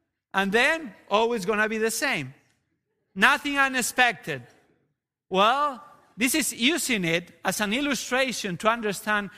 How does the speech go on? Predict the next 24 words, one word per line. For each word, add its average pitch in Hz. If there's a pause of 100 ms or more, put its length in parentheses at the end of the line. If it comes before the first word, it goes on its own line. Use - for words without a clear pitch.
(120)
how 220
the 185
righteousness 185
of 143
God 170 (200)
works, 165 (220)
how 254
he's 208
gonna 202
judge. 151 (340)
He's 226 (140)
always 202
gonna 185 (640)
judge, 139
apply 196
his 190
righteousness 139 (180)
the 170
same 196
way. 139 (1400)
No 202
difference 170
to 165
anyone. 143